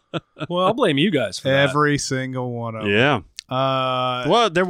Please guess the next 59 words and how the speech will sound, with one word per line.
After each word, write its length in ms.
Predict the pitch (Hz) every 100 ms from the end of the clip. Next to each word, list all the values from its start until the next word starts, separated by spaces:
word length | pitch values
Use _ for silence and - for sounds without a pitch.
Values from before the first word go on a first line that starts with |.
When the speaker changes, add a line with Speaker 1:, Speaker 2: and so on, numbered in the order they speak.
| 190
Speaker 3:
they're 160 | 185 180
one 200 | 208 269
and 120 | -
two 180 | 254 247
seeds 280 | 262 254 -
for 180 | 240
a 40 | 240
reason. 360 | 269 302 185 127
Speaker 2:
They 240 | 180 262
are. 460 | 285 240 127 123 - _
They 200 | 139 165 170
are. 320 | 143 110 101 _ -
Speaker 1:
What 120 | 160
do 40 |
we 80 | 175
got? 300 | 165 123 -
Let's, 220 | 156 -
let's 200 | 165 147
hear 80 | 185
Speaker 2:
So 40 | 147
Speaker 1:
them 60 |
all 140 | 139 127
one 80 | 123
more 60 |
Speaker 2:
we're 80 | 147
gonna 120 | 165
Speaker 1:
time. 300 | 165 170 160
Speaker 2:
have, 60 | 131 131
and 240 | 143 143 143
in 140 | 143
that, 220 | 165 180 139 156 147
in 120 | 147
that 140 | 170 175
one, 80 | 160
we're 80 |
gonna 60 | 151
have 80 | 139
Back 180 | 147 139
to 60 | 131
the 80 |
Future 280 | 131 135 -
versus 300 | 120 120 110
The 60 | 113
Matrix. 460 | 117 113 - -
Now, 300 | 202 202 110 - _ _
that's 180 | 185 180
my 180 | 180 196
favorite. 340 | - 208 208 - -
Speaker 1:
<laughs> 120 | -
Speaker 2:
That's, 280 | 208 233 143 135 135 -
that's 340 | 135 180 240 175
my 240 | 185 254
favorite 340 | 269 269 254 226
movie 260 | 233 220
versus 340 | 196 175 165 143
your 200 | 226 330
favorite 400 | - 147 120 120
movie. 320 | 123 113 107 - _ _ -
Now, 420 | 208 277 175 127